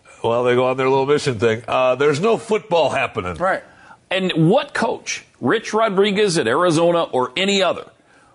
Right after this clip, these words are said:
Speaker 3: what coach would recommend to their players, "Hey, why don't you stop playing
Speaker 1: Take
Speaker 3: for the
Speaker 1: a
Speaker 3: next,"
Speaker 1: year off.
Speaker 3: "Before you come back to my team, take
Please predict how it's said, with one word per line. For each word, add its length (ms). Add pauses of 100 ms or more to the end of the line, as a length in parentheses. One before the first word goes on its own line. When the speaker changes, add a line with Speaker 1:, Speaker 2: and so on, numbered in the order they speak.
Speaker 3:
what 460
coach 520
would 180
recommend 460
to 60
their 160
players, 460
"Hey, 300
why 180
don't 160
you 60
stop 340
playing 300
Speaker 1:
Take 120
Speaker 3:
for 60
the 60
Speaker 1:
a 20
Speaker 3:
next," 100
Speaker 1:
year 200
off. 460
Speaker 3:
"Before 320
you 120
come 180
back 200
to 80
my 140
team, 440
take 340